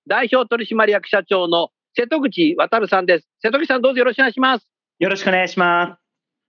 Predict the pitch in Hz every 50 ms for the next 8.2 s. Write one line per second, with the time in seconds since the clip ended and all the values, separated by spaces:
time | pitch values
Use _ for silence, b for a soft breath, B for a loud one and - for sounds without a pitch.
0 | _ _ _ - 240 262 254 220 208 - - 269 311 302 277 240 196 - 269 285
1 | 294 302 277 247 311 262 262 214 214 294 330 349 339 320 294 226 - - 247 233
2 | 220 214 214 226 240 226 175 - - _ _ _ _ _ _ _ _ _ _ _
3 | - 196 214 220 220 214 202 208 202 208 202 196 202 214 - 277 254 - - 254
4 | 262 254 247 208 226 233 233 202 240 214 180 - 202 - 233 233 226 208 214 185
5 | 247 247 311 330 294 262 269 247 208 185 196 190 175 190 170 165 170 165 165 -
6 | _ _ _ _ _ _ _ - 170 185 175 147 - - _ _ _ _ - 277
7 | 320 349 339 - - 294 269 247 226 180 - 262 254 233 220 208 190 185 170 -
8 | _ - 185